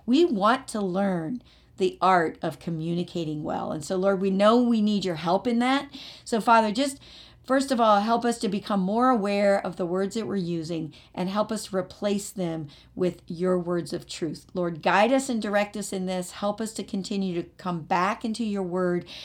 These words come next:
that, that leads to that thirty X, sixty X, a hundred X, the abundance of fruit that you want to take place in our lives. So, Lord, there is hope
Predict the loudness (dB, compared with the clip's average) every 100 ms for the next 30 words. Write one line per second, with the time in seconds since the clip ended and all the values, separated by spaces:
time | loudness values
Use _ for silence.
0 | -18 -6 0 0 -2 -2 0 0 -2 -2
1 | 2 4 4 2 -4 -2 0 0 -2 -6
2 | -8 -4 -2 -2 -2 0 0 -2 -10 -6
3 | -6 -4 -8 -2 -2 -2 -8 -8 -6 -2
4 | -2 -2 -4 -2 0 0 -2 -16 -20 -8
5 | -2 0 0 0 4 6 4 2 -2 -6
6 | -6 -6 -6 -6 0 2 0 -4 -20 -4
7 | -2 0 2 2 2 0 -2 -4 -10 -8
8 | -8 -4 -4 -4 -8 -4 -2 -2 -4 -4
9 | 0 0 -2 -10 -2 4 6 4 0 -8
10 | -2 0 0 -4